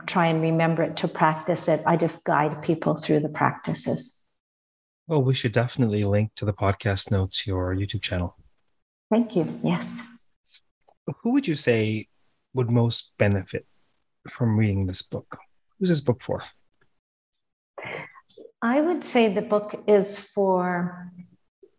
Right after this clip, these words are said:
Speaker 1: for sure, students who want to understand philosophically why we're practicing yoga. Uh, if you're, if you're merely interested in asana, then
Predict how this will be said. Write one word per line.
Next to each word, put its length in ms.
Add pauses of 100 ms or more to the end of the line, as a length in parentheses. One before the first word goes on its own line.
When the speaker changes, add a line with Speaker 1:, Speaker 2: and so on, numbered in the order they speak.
(800)
Speaker 1:
for 160
sure, 300
students 480
who 220
want 260
to 180
understand 680
philosophically 1080
why 220
we're 160
practicing 720
yoga. 580 (760)
Uh, 380
if 200
you're, 220
if 220
you're 220
merely 640
interested 880
in 560
asana, 640
then 380